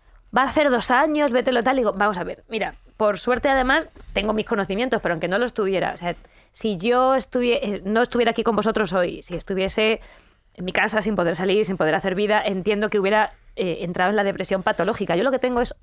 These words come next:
es dolor de alma". Y ya está, y me va a acompañar, no sé si algún día aprenderé a vivir de otra manera. Yo todos los días paso estos ratos,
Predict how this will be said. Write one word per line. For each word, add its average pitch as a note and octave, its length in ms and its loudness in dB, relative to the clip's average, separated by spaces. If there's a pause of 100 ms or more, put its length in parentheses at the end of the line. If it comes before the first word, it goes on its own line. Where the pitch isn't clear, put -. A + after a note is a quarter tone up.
(120)
es G#3+ 220 -8
dolor F3+ 340 0
de G#3 120 0
alma". D3+ 340 -4 (840)
Y F#3+ 120 -14
ya A#3+ 120 -2
está, C4 300 -2 (100)
y A#3 80 0
me F3 100 2
va G#3 60 2
a A3+ 40 0
acompañar, D#4+ 560 -2
no D4 140 -4
sé D4+ 140 -2
si D4 100 -2
algún C4 240 0
día C#4 120 2
aprenderé A#3+ 340 0
a A#3+ 40 2
vivir C4+ 280 -2
de B3 100 2
otra A#3+ 220 2
manera. G#3+ 380 -2
Yo G#3 180 -2
todos D#4 340 0
los C#4+ 100 2
días C#4 200 0
paso A#3 240 -2
estos F3 200 -2
ratos, F#3+ 400 -4